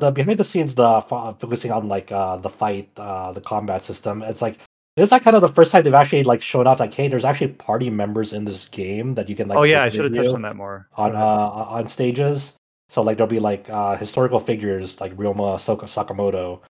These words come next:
Speaker 1: that, like, you can, like, form a bond with, and, like, you can, like, actually have them, like, assist you in, like, missions, which is, I, I thought, like, since, since this was, like, this was an open world action R P G, I was like, I thought there'd be, like, no stages, but apparently,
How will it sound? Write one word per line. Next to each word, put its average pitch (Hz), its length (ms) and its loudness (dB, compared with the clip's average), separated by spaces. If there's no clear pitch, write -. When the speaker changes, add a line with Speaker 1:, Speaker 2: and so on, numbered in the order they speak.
Speaker 1:
that, 95 120 -12
like, 101 160 -4
you 98 60 -10
can, 101 100 -4
like, 98 180 -4
form 113 220 -4
a 104 60 0
bond 101 420 -4
with, 131 340 0
and, 101 180 -6
like, 104 140 -2
you 104 60 -6
can, 107 180 -4
like, 104 180 -4
actually 101 320 -8
have 101 240 -6
them, 101 160 -6
like, 101 140 -8
assist - 380 -12
you 110 140 -6
in, 101 220 -12
like, 95 260 -10
missions, 135 640 -4
which 123 140 -6
is, 131 100 -8
I, 156 260 4
I - 40 6
thought, 190 240 4
like, 165 140 4
since, 220 240 2
since - 180 -2
this 214 100 6
was, 233 140 4
like, 196 260 2
this 135 160 -8
was 131 120 -2
an - 160 2
open 147 240 0
world 127 200 4
action 120 280 -2
R 113 100 0
P 107 180 -4
G, 110 280 0
I 98 60 -4
was 104 120 -2
like, 107 140 -4
I 110 120 -2
thought 123 200 0
there'd 107 120 -4
be, 110 60 0
like, 98 100 -6
no 107 160 -2
stages, 104 460 -6
but 113 120 -4
apparently, 107 240 -4